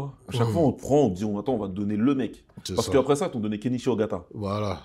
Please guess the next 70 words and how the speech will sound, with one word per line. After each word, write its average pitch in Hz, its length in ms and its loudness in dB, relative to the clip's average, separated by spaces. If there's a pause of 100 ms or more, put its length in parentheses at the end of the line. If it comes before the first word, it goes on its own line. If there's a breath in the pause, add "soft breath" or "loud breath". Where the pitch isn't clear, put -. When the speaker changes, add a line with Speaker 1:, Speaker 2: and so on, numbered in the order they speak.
(140)
Speaker 1:
qui 98 60 -16
Speaker 2:
Ouais, 92 180 2
Speaker 1:
est 110 40 6
une 107 40 2
Speaker 2:
c'était, 101 120 0
Speaker 1:
grande 113 280 4
Speaker 2:
euh, - 40 -4
Speaker 1:
star 120 260 2
japonaise. 101 480 -2
Speaker 2:
c'est 95 180 -6
ça. 92 260 -4
Speaker 1:
Qui 104 140 -2
est 98 60 2
le 135 200 6
mec, 139 300 2
qui - 160 -4
est 104 60 2
le, 104 360 0 (300 loud breath)
le 107 140 2
visage 139 420 4
du 117 80 0
shootboxing, 110 560 -4
un 92 80 -8
peu, 92 160 -8
tu - 140 -14
vois. 95 320 -6
Speaker 2:
C'est 90 160 -10
ça, 90 200 -8
Speaker 1:
Et - 40 -4
il 95 60 2
y - 20 4
a 98 60 2
Speaker 2:
ouais. 90 40 -4
Speaker 1:
plein 156 220 0
de 131 60 0
combattants 117 340 0
japonais 113 500 0
qui, 104 340 -2
qui 147 120 0
Speaker 2:
Mhm. 127 60 4
Speaker 1:
ont 113 60 2
été 104 140 -4
fans 131 160 2
de 117 140 2
ce 104 160 -2
mec 135 320 2
et - 20 -12
que - 80 -16
c'est - 80 -10
pour 147 160 0
ça 127 120 6
qu'ils 127 160 4
Speaker 2:
Mhm. 120 40 0
Speaker 1:
sont 110 120 0
rentrés 98 280 -4
dedans 110 400 0
et 113 60 -4
tout, 101 160 -8
tu - 100 -16
vois. - 220 -8
Speaker 2:
Mhm. 123 500 0
Speaker 1:
Et 101 80 -2
lui, 185 160 6
il 202 60 6
est 143 40 8
au 123 60 6
pic 160 160 -4
de 147 80 0
sa 147 140 -2
carrière. 107 340 -6